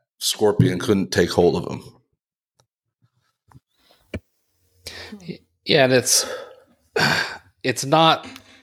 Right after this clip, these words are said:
Speaker 2: an outward, when it's, when it's an internal thing that you don't, there's not an, a lot of times there's not an outward sign.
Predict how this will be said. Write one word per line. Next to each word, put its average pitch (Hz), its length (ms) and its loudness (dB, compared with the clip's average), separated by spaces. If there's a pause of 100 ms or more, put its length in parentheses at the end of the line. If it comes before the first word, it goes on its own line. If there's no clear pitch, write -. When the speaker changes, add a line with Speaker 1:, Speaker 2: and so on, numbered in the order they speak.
(560)
Speaker 2:
an 131 120 0
outward, 127 580 0
when 139 140 4
it's, - 320 0
when 131 100 2
it's 120 160 -2
an 120 80 -2
internal 123 380 2
thing 104 220 -4
that 117 120 -6
you 120 100 -4
don't, 120 160 -2
there's 113 200 0
not 127 160 4
an, 113 80 -2
a 120 180 -2
lot 131 160 4
of 151 60 0
times 120 160 -2
there's 107 160 -2
not 113 140 4
an 110 60 -2
outward 104 360 -4
sign. 110 500 -4